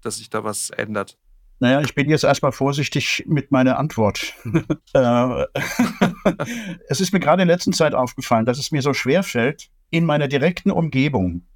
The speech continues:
Speaker 2: wenn ich im Klassenraum betrete, wenn ich mit Studierenden spreche in der Pause oder im, in der Kantine, wo auch immer,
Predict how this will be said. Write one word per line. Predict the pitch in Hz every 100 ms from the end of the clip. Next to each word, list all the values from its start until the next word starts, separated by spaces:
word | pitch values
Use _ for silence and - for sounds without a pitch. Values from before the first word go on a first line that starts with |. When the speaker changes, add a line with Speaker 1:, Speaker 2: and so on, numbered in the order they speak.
| _
Speaker 2:
wenn | -
ich | 135 139
im | 127
Klassenraum | 123 120 139 107 98
betrete, | 95 - 95 - 90
wenn | 117
ich | 127 -
mit | 123 -
Studierenden | - 120 127 143 131 117
spreche | - 123 139
in | 131
der | 110
Pause | - 113 127 117 101 -
oder | 107 110
im, | 110 113 110 110
in | 113
der | 110
Kantine, | - 113 - 135 135 113
wo | 120
auch | 113
immer, | - 120